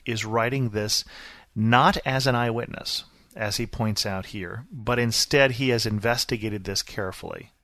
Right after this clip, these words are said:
So Mark and Matthew's gospel and John's gospel are from an eyewitness. Luke has looked into this and has talked to eyewitnesses, but is not himself one. And he is writing this as a series of two letters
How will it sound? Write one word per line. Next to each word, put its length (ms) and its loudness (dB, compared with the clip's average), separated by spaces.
So 380 4
Mark 380 2
and 240 0
Matthew's 640 0
gospel 480 -2
and 100 0
John's 380 0
gospel 460 -4
are 100 -6
from 200 -2
an 60 -2
eyewitness. 640 -4
Luke 360 -2
has 320 -4
looked 280 0
into 240 0
this 220 -2
and 80 0
has 140 -4
talked 320 0
to 80 6
eyewitnesses, 560 -2
but 180 -4
is 140 -4
not 220 -2
himself 520 -6
one. 240 -8
And 100 4
he 140 6
is 160 4
writing 420 6
this 320 4
as 240 4
a 80 -2
series 400 4
of 200 2
two 220 0
letters 600 0